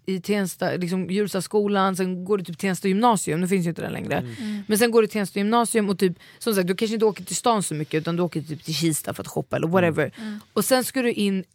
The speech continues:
Speaker 1: till typ universitetet eller arbetslivet och det
Speaker 3: Ja.
Speaker 1: kommer som en så här, oh wow, alltså du vet,
Speaker 3: Mm.
Speaker 1: jag har växt upp i ett område där etnicitet är så här, vi är från alla olika världar, förstår
Speaker 3: Mm.
Speaker 1: du? Till att du kommer till en plats där du bara, oj, okej, det här samhället är,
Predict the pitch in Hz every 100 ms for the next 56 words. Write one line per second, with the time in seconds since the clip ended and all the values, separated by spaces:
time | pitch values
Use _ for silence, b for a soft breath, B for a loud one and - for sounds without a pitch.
0 | - 190 190 190 196 190 - - 285 277
1 | 170 180 180 196 180 - 247 262 190 175
2 | 165 208 202 202 226 214 - 190 180 190
3 | 170 165 - _ _ _ _ _ - 220
4 | 196 277 175 143 180 202 202 190 - B
5 | 254 233 196 233 254 226 - 185 180 202
6 | 202 220 233 175 180 175 180 190 196 180
7 | 196 - 254 196 175 175 190 - 202 _
8 | - 220 214 214 202 202 190 202 185 180
9 | 180 170 190 185 185 170 156 175 240 180
10 | 180 220 B B B B - 214 190 202
11 | - 202 180 170 185 175 220 196 - 180
12 | 180 180 175 165 160 - _ _ _ _
13 | _ _ 226 185 - 175 175 - 226 185
14 | 170 - 160 156